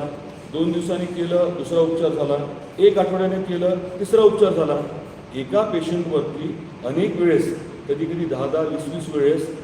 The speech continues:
तुम्हाला माहिती आहे, डायलिसिस आपल्या जिल्ह्यामध्ये, आपल्या जिल्हा रुग्णालयात देखील केलं जातं. एका रुग्णावरती किती वेळेस केलं जातं, हे तुम्हाला माहिती आहे. एक तर ह्याला काही समजत नसेल किंवा परत खोटं बोलत असेल,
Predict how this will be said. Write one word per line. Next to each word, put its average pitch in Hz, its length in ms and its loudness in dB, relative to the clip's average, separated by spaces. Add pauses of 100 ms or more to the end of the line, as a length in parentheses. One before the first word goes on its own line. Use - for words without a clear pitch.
(160)
तुम्हाला 214 220 -2
माहिती 190 320 4
आहे, 107 80 0 (460)
डायलिसिस 160 440 0
आपल्या 156 380 0 (160)
जिल्ह्यामध्ये, 156 560 0
आपल्या 151 260 -2
जिल्हा 151 280 -2
रुग्णालयात 143 460 0
देखील 175 360 -4
केलं 151 180 4
जातं. - 360 -2 (640)
एका 147 220 4
रुग्णावरती 170 580 0
किती 202 240 -6
वेळेस 208 240 6
केलं 196 220 2
जातं, 190 320 0 (120)
हे 175 120 -8
तुम्हाला 220 200 -2
माहिती 220 300 2
आहे. - 920 -6
एक 185 200 2
तर 208 100 6
ह्याला 190 240 4
काही 190 340 -2
समजत 165 380 -2
नसेल 175 360 2 (520)
किंवा 226 160 2
परत 233 260 6
खोटं 226 200 10
बोलत 165 340 4
असेल, 107 200 -4